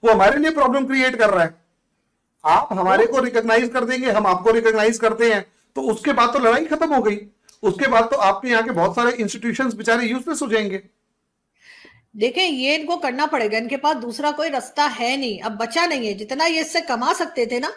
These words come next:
Speaker 2: इन लोगों को इस्तेमाल करके और इस, इस किस्म की हरकतें करके वो ये कर चुके।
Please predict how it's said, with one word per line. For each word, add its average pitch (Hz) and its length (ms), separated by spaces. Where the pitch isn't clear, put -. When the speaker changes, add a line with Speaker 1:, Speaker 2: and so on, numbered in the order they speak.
Speaker 2:
इन 277 120
लोगों 277 200
को 294 80
इस्तेमाल 277 460
करके 269 340
और 269 120
इस, 277 220
इस 247 280
किस्म 285 260
की 294 60
हरकतें 262 340
करके 277 220
वो 339 120
ये 359 80
कर 359 220
चुके। 247 400